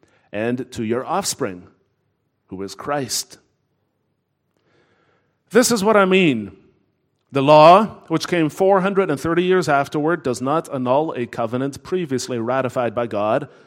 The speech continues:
so as to make the promise void. For if the inheritance comes by the law, it no longer comes by promise. But God gave it to Abraham by a promise.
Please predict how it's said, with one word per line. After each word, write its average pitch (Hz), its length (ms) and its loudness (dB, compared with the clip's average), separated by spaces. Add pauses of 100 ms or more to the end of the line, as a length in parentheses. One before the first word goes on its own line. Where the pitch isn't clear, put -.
(140)
so 143 200 0
as 139 220 4
to 156 100 -4
make 120 200 -4
the 143 80 -8
promise 117 440 -8
void. 127 500 -2 (1040)
For 160 160 0
if 165 160 2
the 175 80 2
inheritance 160 600 4
comes 170 280 -2
by 165 160 4
the 165 100 2
law, 147 560 4
it 170 120 -4
no 165 100 0
longer 160 320 0
comes 151 280 -2
by 160 140 0
promise. 214 720 -4 (1080)
But 135 140 -10
God 190 280 6
gave 160 220 2
it 160 80 0
to 160 160 -4
Abraham 139 380 0
by 156 140 2
a 175 60 2
promise. 202 680 -6